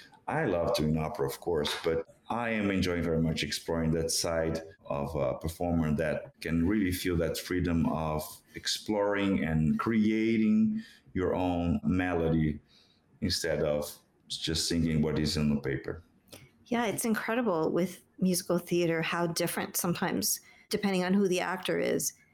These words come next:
Speaker 2: Like, I've seen so many different Billy Flynns, and they're all different, and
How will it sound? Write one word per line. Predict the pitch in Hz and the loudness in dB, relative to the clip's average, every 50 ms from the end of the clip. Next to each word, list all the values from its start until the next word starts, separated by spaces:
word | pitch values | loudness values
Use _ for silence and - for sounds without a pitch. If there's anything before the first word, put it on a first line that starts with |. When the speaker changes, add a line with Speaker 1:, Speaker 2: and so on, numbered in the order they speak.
| _ _ _ - | _ _ _ -4
Speaker 2:
Like, | 190 - | -2 0
I've | 208 208 208 | 0 0 0
seen | - - 233 220 | 0 2 2 2
so | 214 - - 220 208 | 2 2 0 0 2
many | 202 208 202 202 196 | 2 4 4 4 4
different | 190 202 190 - 208 185 165 156 | 2 0 -2 0 0 0 0 0
Billy | - 175 165 165 170 | 2 2 2 2 2
Flynns, | 190 - - 185 180 175 170 165 165 160 - - - | 0 0 -2 -2 0 0 0 0 0 0 -2 -2 0
and | - 180 160 | 0 2 2
they're | 156 175 180 175 - | 2 2 0 0 0
all | 175 180 180 185 180 - | 0 0 0 -2 -2 -2
different, | - 190 175 - - 180 170 | -4 -4 -2 -2 -2 -2 0
and | 160 156 160 160 | 0 0 0 0